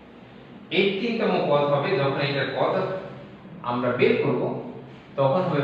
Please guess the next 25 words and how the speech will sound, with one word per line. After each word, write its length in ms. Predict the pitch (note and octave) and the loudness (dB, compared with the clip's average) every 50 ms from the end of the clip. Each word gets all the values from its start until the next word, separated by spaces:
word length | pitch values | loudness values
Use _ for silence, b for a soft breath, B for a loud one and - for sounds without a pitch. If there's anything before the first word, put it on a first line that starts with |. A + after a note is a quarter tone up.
| C3 | 4
মাইনাস, 300 | B2 A#2+ - - - - - C#3 | 4 2 2 2 2 0 0 -2
এখানে 200 | C3 - C3+ C#3+ C#3 C3 | -2 -2 -2 -2 0 0
মাইনাস 280 | A#2+ B2 B2 B2+ C3 - - - | 0 2 2 2 2 2 2 0
আছে, 160 | - - - - - - - - - - - - - - - - - - | 0 -2 -2 -4 -4 -6 -8 -10 -12 -14 -16 -16 -18 -18 -18 -14 -2 4
তাহলে 220 | C#3+ D3 D#3+ F3+ F#3+ F3+ | 6 6 8 8 6 6
হবে 160 | C#3+ C3+ C#3 C3+ - | 4 4 4 2 2
কি 100 | - - - - - - - - - - - - - - - C3+ | 0 0 -2 -2 -4 -6 -10 -10 -12 -14 -14 -16 -18 -8 -2 2
ওয়ান, 180 | C#3+ D#3+ F3+ G3+ A#3 A#3+ A#3+ - - - - - - - - - - - - - - - - - - - - - - - - - - - - - - D3 C#3+ | 2 4 4 2 0 -2 -2 -4 -6 -10 -12 -12 -14 -16 -18 -20 -20 -20 -20 -20 -20 -20 -20 -20 -20 -20 -20 -20 -20 -20 -20 -20 -20 -20 -20 -12 -2 2 4
ও, 20 | C3 - - | 4 4 6
ওয়ান 180 | E3 F3 F#3+ G#3 - - | 6 6 6 4 4 4
ফোর 140 | F#3 F#3+ - - - | 4 4 4 4 4
ফোর 160 | D3+ - - - - - - - - - - - - - C#3+ | 4 4 4 4 2 -2 -4 -6 -10 -12 -14 -14 -12 -4 0
মানটা 280 | C#3+ D3+ D#3 D3+ D#3 D#3+ - - | 2 4 4 4 4 2 2 2
দেয়া 180 | D3+ F3+ G3 G3+ G3 | 6 6 8 8 8
আছে 120 | - - C3 | 6 4 2
এখানে 220 | - B2+ A#2+ A#2+ A#2+ A#2 | 2 0 0 0 -2 -2
যেটা, 200 | A#2+ A#2+ D3 - - - - - - - - - - - - | -2 -2 -2 -2 -2 -2 -4 -6 -8 -10 -12 -14 -12 -4 4
তাহলে 200 | D#3+ E3 E3 E3 E3 | 6 6 6 6 6
এখানে 200 | E3 F#3 G3 G#3 G#3+ G#3 | 4 2 2 2 2 2
হবে 160 | F#3 F3 E3+ E3+ - | 2 0 -2 -2 -2
তো 160 | D#3+ D#3+ D#3+ D#3+ D#3+ D#3+ D#3+ - - - - - - - - - - - - - - - - - - - - - - | 0 2 2 2 2 0 -2 -4 -8 -10 -12 -14 -16 -16 -18 -18 -20 -20 -20 -20 -20 -20 -20 -20 -20 -20 -20 -10 -4
টু 100 | C#3 C#3 C#3 C3+ C#3 | 0 2 2 2 4
ফাইভ, 220 | C#3+ C3+ - - - - - - - - - - - - - - - - - - - - - - - - - - - - - - - - - - - - - - - - - - - - - B2+ | 4 4 2 2 0 -2 -6 -8 -10 -12 -12 -14 -16 -16 -18 -18 -18 -18 -20 -20 -20 -18 -18 -16 -16 -18 -18 -20 -20 -20 -20 -20 -20 -20 -20 -20 -20 -20 -20 -20 -20 -20 -20 -20 -14 -6 -2 -2
অর্থাৎ 260 | C3 - - G#3+ - - - | 0 2 2 2 2 2 2
টোয়েন্টি 340 | D3+ C#3 B2+ B2 B2 C3+ C3 | 0 0 0 2 2 0 0